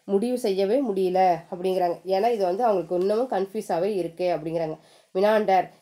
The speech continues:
he was one of the best known Indo-Greek kings. He is said to have ruled a large kingdom in the northwest of the country. His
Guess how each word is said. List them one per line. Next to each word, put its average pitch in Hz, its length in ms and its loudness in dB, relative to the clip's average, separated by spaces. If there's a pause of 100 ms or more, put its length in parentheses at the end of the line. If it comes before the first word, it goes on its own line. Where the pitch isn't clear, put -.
(160)
he 202 140 0
was 214 240 2
one 196 200 2
of 233 100 -2 (100)
the 220 120 0 (160)
best 220 340 -2
known 196 300 2
Indo-Greek 180 560 2 (920)
kings. 226 300 -4 (460)
He 208 140 -4
is 220 140 -4 (120)
said 202 260 0
to 196 100 0 (420)
have 208 280 2 (280)
ruled 226 400 2 (280)
a 180 140 2 (140)
large 226 440 2
kingdom 190 460 0
in 175 240 -2
the 196 120 2
northwest 190 720 -2
of 175 160 -2
the 185 140 -2
country. 170 520 -4 (340)
His 233 140 -2